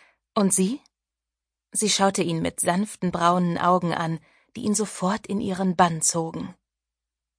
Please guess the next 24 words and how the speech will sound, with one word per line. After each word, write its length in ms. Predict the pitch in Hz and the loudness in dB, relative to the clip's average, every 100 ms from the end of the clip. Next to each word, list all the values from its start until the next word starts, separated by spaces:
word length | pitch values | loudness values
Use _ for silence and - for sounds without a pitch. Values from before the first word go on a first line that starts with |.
| _ _ _ _ _ | _ _ _ _ _
Michael 420 | 208 196 214 180 | 4 4 4 2
konnte 320 | 170 170 170 | 4 2 2
sich 220 | 165 - - | 0 -2 -2
nicht 220 | 190 - | 0 2
erinnern, 600 | 165 - 202 170 156 156 | 2 6 6 6 4 0
wann 120 | 156 | -2
ihn 160 | - 165 | -2 -2
das 220 | 127 - | -2 -2
letzte 340 | 180 185 - | -2 0 0
Mal 260 | 170 170 165 | 4 4 2
etwas 300 | 160 165 160 | -2 -2 2
anderes 480 | 180 220 180 165 - | 4 6 4 2 -2
als 200 | 123 - | -2 -2
der 140 | 160 | -2
nächste 380 | 160 180 - 160 | 0 -2 -2 -4
Prozess 540 | - 143 - 196 185 | -6 -4 0 2 2
so 140 | 170 175 | 0 0
beschäftigt 640 | 165 - 190 - 151 - | 0 0 -4 -4 -10 -8
hatte. 240 | 160 - - - _ _ _ _ _ _ _ _ _ _ _ | -8 -8 -14 -18 _ _ _ _ _ _ _ _ _ _ _
„Ich 160 | - 220 | -2 2
muss 220 | 233 233 | 4 6
nach 160 | 233 214 | 6 6
Amelia 440 | 208 208 208 180 | 6 6 6 8
Island. 480 | 175 185 170 123 - | 8 8 8 4 -4